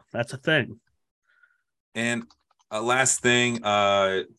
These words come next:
Speaker 2: I don't know. Austin's asking John Schreiber, like, is he asking if, if we endorse the guy, if we give him a seal of approval, do we trust the Red Sox?
Speaker 1: No,
Speaker 2: What, what,
Speaker 1: oh,
Speaker 2: what, what's he asking
Speaker 1: no,
Speaker 2: there?
Speaker 1: no, we do not trust the Red Sox.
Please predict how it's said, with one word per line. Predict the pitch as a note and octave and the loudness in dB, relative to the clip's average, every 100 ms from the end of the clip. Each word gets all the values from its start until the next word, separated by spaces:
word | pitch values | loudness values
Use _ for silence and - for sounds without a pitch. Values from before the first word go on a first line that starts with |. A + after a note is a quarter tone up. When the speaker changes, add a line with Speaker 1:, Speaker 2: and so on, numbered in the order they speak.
| _ - _ - | _ -20 _ 0
Speaker 2:
I | A#2+ | 2
don't | A2+ | 4
know. | G#2 | 4
Austin's | A#2+ B2+ C3 A2+ | 4 2 0 -2
asking | A2 G#2+ A2 F#2+ | -2 -2 -4 -6
John | G#2 A#2 | 0 0
Schreiber, | A#2 - F#2 G#2 B2 A2+ | 0 0 0 0 -2 -2
like, | F#2+ F#2 | -4 -4
is | F#2+ | -4
he | G#2 | -2
asking | A2 - F#2 | -2 -2 -8
if, | E2+ _ | -10 _
if | D2+ - | -14 -8
we | G2 | -6
endorse | E2+ F#2 B2 | -4 -2 0
the | - | -2
guy, | A#2+ B2 | -2 -2
if | A2+ F2 | -2 -2
we | E2+ | -8
give | E2 F2+ | -6 -6
him | E2+ D#2 D2 | -6 -10 -12
a | E2+ E2 | -10 -6
seal | - G2 D#2+ | -4 -2 -4
of | |
approval, | - - C#3+ C#3 B2 A#2 A#2 - - | -6 -4 -2 2 0 0 -6 -16 -14
do | D#2+ | -14
we | D2+ | -8
trust | G2 - | -6 -4
the | D2+ | 0
Red | G#2+ B2+ | 0 0
Sox? | C3 B2 B2 - - - - - | 0 0 -2 -8 -14 -18 -20 -10
Speaker 1:
No, | B2+ C#3 | -2 -2
Speaker 2:
What, | - A2+ | -4 -8
what, | B2+ | -2
Speaker 1:
oh, | D3 C3+ | 0 0
Speaker 2:
what, | C#3 C#3 | 0 0
what's | C#3+ D3 | 0 4
he | |
asking | D#3 C3+ | 6 6
Speaker 1:
no, | G2+ | 2
Speaker 2:
there? | - F#2+ | -6 -6
Speaker 1:
no, | B2+ C3 G2+ G2 | -2 -2 -2 -4
we | A2+ | -4
do | A#2+ B2+ | -2 0
not | C3 C3 | 0 -2
trust | C3+ B2 | -6 -8
the | B2 | -6
Red | A2+ G#2+ | -4 -4
Sox. | - - - - | -8 -18 -20 -20